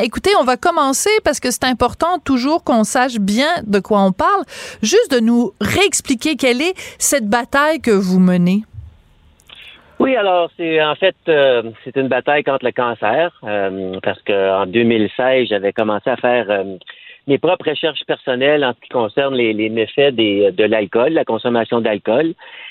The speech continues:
Speaker 2: Et je, je figurais parmi les soixante-quinze pour cent des Canadiens et Canadiennes qui n'étaient pas au courant, euh, que le, même une petite consommation d'alcool peut entraîner jusqu'à sept cancers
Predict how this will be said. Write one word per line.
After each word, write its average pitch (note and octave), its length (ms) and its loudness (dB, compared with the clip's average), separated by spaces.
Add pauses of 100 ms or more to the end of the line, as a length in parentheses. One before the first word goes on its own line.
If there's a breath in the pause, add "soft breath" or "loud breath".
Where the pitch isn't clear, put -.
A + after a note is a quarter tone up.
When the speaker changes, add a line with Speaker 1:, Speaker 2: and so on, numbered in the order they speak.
(140 loud breath)
Speaker 2:
Et A3 280 2
je, C#3 400 2
je B2+ 220 2 (100)
figurais D#3 440 0
parmi D3 340 0
les B2+ 220 2
soixante-quinze F3+ 600 -2
pour B2+ 120 -4
cent D#3+ 160 -2
des C3+ 100 0
Canadiens D3 380 0
et D3 60 0
Canadiennes B2+ 580 0
qui - 120 -6
n'étaient A2+ 300 0
pas - 140 -2
au A3 80 2
courant, C3+ 440 0 (460 loud breath)
euh, A#2 180 2 (120)
que F#3 420 0
le, A#2+ 360 0
même F#3 360 0
une C3+ 140 -4
petite - 400 -6
consommation D3 640 0
d'alcool D#3 600 -2
peut F#3 240 0
entraîner C3+ 680 -2
jusqu'à C3+ 360 -2 (140)
sept F#3+ 200 0 (380 loud breath)
cancers D3+ 540 0